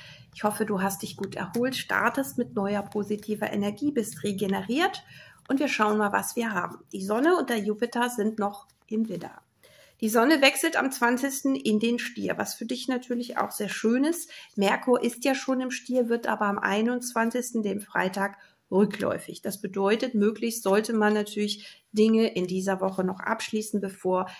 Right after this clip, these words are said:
Merkur rückläufig wird. Wenn man kann, man soll es nicht erzwingen, das funktioniert nicht.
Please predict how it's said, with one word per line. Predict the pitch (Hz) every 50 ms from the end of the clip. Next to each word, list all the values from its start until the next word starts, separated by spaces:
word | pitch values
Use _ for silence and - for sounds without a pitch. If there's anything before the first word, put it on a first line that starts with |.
| - _ _
Merkur | 190 175 180 160 180 196 196 - - 208 190 190 196 196 196 196 - - _ _ -
rückläufig | 214 226 220 - - 190 190 196 190 190 196 - - 170
wird. | 180 165 - - - -
Wenn | 214 240
man | 269 302 330 330
kann, | - - - 202 180 170
man | 170 - 190 185
soll | 196 208 220
es | 254 247 254 -
nicht | 240 247 269 247 - - - - - -
erzwingen, | 240 233 - - - - 208 190 185 180 170
das | 175 190 190 - -
funktioniert | - - - 214 214 214 - 220 196 185 175 170 170 170
nicht. | 170 170 170 - -